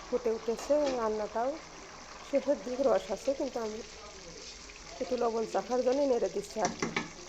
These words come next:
কিন্তু লবণ দেওয়া লাগেনি, সবই ঠিকঠাক আছে। এবার ঢাকনা দিয়ে ঢেকে দিলাম। এই তো finally আমার রান্নাটা হয়ে গেছে। এবার আমি ধনিয়া পাতা দেব, দিয়ে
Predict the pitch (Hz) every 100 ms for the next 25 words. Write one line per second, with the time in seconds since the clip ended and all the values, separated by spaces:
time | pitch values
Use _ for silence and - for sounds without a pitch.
0 | - - 285 262 254 233 233 233 226 190
1 | 196 220 - 196 214 - 196 - 214 196
2 | 180 - 208 - - - - - - -
3 | 302 302 - - - - - - - -
4 | - - _ _ - 131 - - - -
5 | - - - - - - - - - 226
6 | 208 220 208 202 190 202 196 196 202 185
7 | 202 247 - - - - - 214 214 214
8 | 208 214 220 220 220 240 233 233 - -
9 | 226 233 - - 214 202 202 214 220 214
10 | 185 196 202 214 208 185 180 185 - 269
11 | - - - - - - - 185 180 180
12 | 220 254 - - - - 190 226 226 214
13 | 180 185 175 180 196 220 196 190